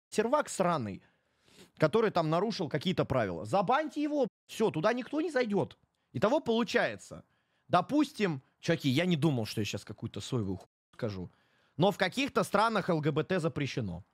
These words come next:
Сервак, который, блядь, не отно-, не имеет отношения к территории Российской Федерации, к примеру. Почему,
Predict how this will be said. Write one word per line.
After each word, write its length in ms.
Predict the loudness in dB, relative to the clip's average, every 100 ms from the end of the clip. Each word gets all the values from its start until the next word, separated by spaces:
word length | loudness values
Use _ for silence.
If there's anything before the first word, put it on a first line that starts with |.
| _
Сервак, 460 | 0 2 4 2 0
который, 420 | 0 0 0 -2 -6 -20
блядь, 120 | -8
не 160 | -2 0
отно-, 420 | -2 -2 -2 -2
не 240 | -2 0
имеет 320 | 0 0 0
отношения 640 | -2 0 -2 0 0 0 -2
к 60 |
территории 460 | -4 -4 -2 0 0
Российской 420 | -2 -4 -4 -2
Федерации, 600 | -2 -2 -2 -4 -10 -18 _
к 100 | -4
примеру. 540 | 0 2 2 0 -6 -14 _ _
Почему, 460 | 0 2 2 2